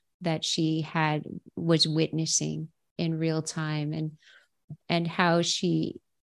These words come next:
galvanized support and the different avenues that she took, because none of that was easy. And I imagine even thinking about it now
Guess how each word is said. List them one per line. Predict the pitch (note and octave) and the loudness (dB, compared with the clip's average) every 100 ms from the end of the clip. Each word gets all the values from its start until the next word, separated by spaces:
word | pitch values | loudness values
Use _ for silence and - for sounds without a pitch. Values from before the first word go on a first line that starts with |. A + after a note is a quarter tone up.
| - | -2
galvanized | F3 E3+ F3 F3+ D#3 D#3+ D#3 | 4 4 4 2 2 0 -2
support | - D#3 - G3+ G#3+ G#3 G3+ - | -4 -6 -2 2 4 2 0 -4
and | D#3+ | -2
the | D#3+ | -2
different | E3 E3 D#3+ | -2 -2 -4
avenues | D#3+ E3 E3+ E3+ D#3+ D#3+ | -2 -2 0 0 -2 -2
that | E3 | -4
she | - E3 | -4 -6
took, | E3 E3+ D#3 - | -4 -4 -6 -4
because | D#3+ F3 E3+ | -2 0 0
none | E3 E3 | 0 0
of | E3 | 0
that | D#3+ D#3+ | -2 -2
was | E3 D#3+ | -4 -4
easy. | - E3 D#3+ D#3+ | -2 -2 -2 -2
And | D#3+ | -4
I | E3+ | -4
imagine | E3+ E3 E3 E3+ E3 - | -2 -2 -2 -2 -2 -2
even | E3+ E3 | -2 -2
thinking | E3 E3 E3+ D#3+ | -2 -6 -4 -4
about | D#3+ D#3+ | -4 -4
it | - | -4
now | E3 E3+ E3 D#3 | -4 -2 -2 -4